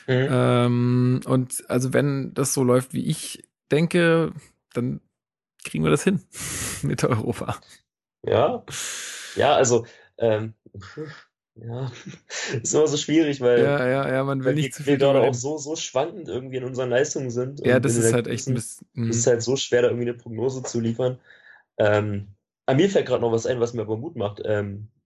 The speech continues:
Speaker 1: ist vielleicht ein bisschen gemein, aber, ähm, Vincenzo Griffo fällt bei Freiburg mindestens vier Wochen aus.
Speaker 2: Oh, was hat er denn?
Speaker 1: Ja. Äh, boah. Äh,
Speaker 2: Ist egal, irgendwas mit den Muskeln wahrscheinlich. Oder
Speaker 1: Ja.
Speaker 2: Adduktoren oder irgendwas.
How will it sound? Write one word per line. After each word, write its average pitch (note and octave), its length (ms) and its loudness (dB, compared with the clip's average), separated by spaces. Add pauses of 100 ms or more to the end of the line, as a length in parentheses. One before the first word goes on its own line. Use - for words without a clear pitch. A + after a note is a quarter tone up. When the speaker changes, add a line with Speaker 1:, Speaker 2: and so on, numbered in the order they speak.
Speaker 1:
ist - 240 -10
vielleicht - 280 0
ein A2 40 -2
bisschen G#2 200 -6
gemein, G2+ 320 0
aber, G2+ 300 4
ähm, G2+ 340 0
Vincenzo A#2 400 0
Griffo B2+ 300 0
fällt G#2+ 500 -2
bei A2+ 140 2
Freiburg G#2+ 400 0
mindestens A2 340 -4
vier G#2+ 140 -2
Wochen G#2 180 -4
aus. G#2 320 -6 (760)
Speaker 2:
Oh, B2+ 300 2 (220)
was G#2+ 140 -8
hat C#3 100 0
er C#3+ 100 2
denn? G#2 140 0
Speaker 1:
Ja. G#2+ 160 2 (560)
Äh, G2+ 800 2 (100)
boah. F#2 340 -8 (540)
Äh, - 180 -14 (400)
Speaker 2:
Ist D#3 180 4
egal, G2 360 2
irgendwas B2+ 400 2
mit A2 140 -2
den G#2 60 -2
Muskeln G#2 420 -4
wahrscheinlich. G2 520 -10
Oder A#2 180 4
Speaker 1:
Ja. F2+ 120 4
Speaker 2:
Adduktoren A#2+ 640 0
oder G#2 300 0
irgendwas. A2+ 540 -8